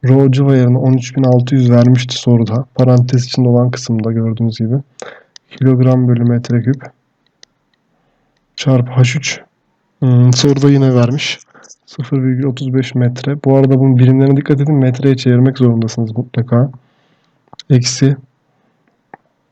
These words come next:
rho ya sekiz yüz elli olarak vermiş.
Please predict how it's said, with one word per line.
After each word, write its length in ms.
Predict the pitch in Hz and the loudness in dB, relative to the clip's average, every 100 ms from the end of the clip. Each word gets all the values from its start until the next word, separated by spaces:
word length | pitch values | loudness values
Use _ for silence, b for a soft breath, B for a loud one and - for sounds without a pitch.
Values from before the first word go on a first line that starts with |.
| _ _ _ _ - | _ _ _ _ -6
rho 360 | 139 117 123 110 | 0 2 2 0
ya 200 | 107 110 | -2 -4
sekiz 380 | - 117 113 | -4 -6 -6
yüz 160 | 113 113 | -6 -2
elli 220 | 117 113 | -2 -2
olarak 380 | 113 107 110 - | -4 -6 -8 -6
vermiş. 480 | 113 107 123 123 | -4 -4 -8 -10